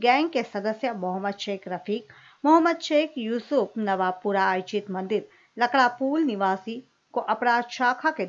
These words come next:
दस्ते ने हिरासत में लिया। बुधवार की सुबह पाँच बजे शहर के जरीपटका क्षेत्र में अपराध शाखा पुलिस ने छापा मारकर वहां छिपकर बैठे आरोपी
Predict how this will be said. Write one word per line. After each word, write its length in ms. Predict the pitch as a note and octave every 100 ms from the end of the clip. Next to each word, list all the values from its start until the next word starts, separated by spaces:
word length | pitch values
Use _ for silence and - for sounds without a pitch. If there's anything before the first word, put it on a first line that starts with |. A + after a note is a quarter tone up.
| F3+
दस्ते 280 | G#3+ - C#4+
ने 80 | G3+ F3+
हिरासत 520 | - A3 C4+ C4+ F3+ F3+
में 80 | F3+
लिया। 200 | G3 G3 - _ B3
बुधवार 420 | D4+ D#4+ E4+ F#4
की 120 | D4+
सुबह 300 | C4+ C4+ C4
पाँच 360 | C4 B3 B3 A#3+
बजे 220 | B3+ B3+
शहर 340 | C#4 - A3+ B3
के 140 | B3+
जरीपटका 600 | A3 G#3 G#3+ A3 - A3 A3 -
क्षेत्र 400 | - A#3 C4 A3+
में 120 | F3
अपराध 400 | F#3 G#3 G#3+ A3
शाखा 360 | - A3 A3
पुलिस 460 | G#3+ A3+ G#3+ C4 C#4
ने 80 | F#3+ -
छापा 360 | A3 G#3+ G#3
मारकर 600 | G3+ G3+ G#3 C4 A3+ A#3 C4 - -
वहां 200 | F3+ G3+ G#3+ -
छिपकर 480 | - D4 D4+ C4+ G#3
बैठे 340 | G3+ F#3+ G3+
आरोपी 480 | G#3+ G#3+ A#3+ C4